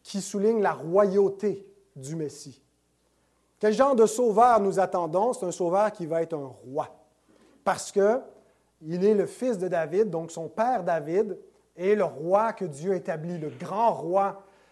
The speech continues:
que Dieu a choisi pour mettre sur la maison d'Israël, mais il a promis que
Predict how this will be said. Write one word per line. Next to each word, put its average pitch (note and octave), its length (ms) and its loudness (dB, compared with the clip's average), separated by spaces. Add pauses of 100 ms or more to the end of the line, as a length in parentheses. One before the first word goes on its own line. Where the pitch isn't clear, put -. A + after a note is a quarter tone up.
(140)
que F3+ 100 -4
Dieu E3 260 2
a F#3 120 4
choisi F#3+ 580 0
pour F3 260 0
mettre F#3+ 280 0
sur F3+ 160 -4
la E3+ 100 2
maison F3+ 300 0
d'Israël, F3+ 540 0
mais G3 100 0
il G3+ 120 0
a G3+ 60 2
promis A3 480 0 (440)
que A#3 300 4